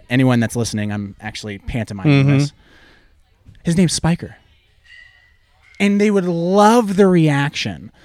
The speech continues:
Speaker 1: because every reaction could tell whether that person was more status-driven, more
Speaker 2: Mm-hmm.
Speaker 1: short, short-term,
Speaker 2: Mm-hmm.
Speaker 1: or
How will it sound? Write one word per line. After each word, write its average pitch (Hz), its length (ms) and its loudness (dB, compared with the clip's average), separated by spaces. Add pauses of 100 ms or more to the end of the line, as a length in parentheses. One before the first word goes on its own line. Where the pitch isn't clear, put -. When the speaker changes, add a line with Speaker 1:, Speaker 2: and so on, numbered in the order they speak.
(160)
Speaker 1:
because 180 260 2 (120)
every 220 440 4
reaction 156 600 0
could 123 220 -6
tell 143 580 2 (320)
whether 156 360 2
that 147 240 -4
person 151 420 0
was 127 180 -2
more 123 220 -2
status-driven, 214 1040 -2
more 120 160 2
Speaker 2:
Mm-hmm. 117 180 0
Speaker 1:
short, 165 200 0 (120)
short-term, 220 680 -2
Speaker 2:
Mm-hmm. 120 120 6 (160)
Speaker 1:
or 170 280 8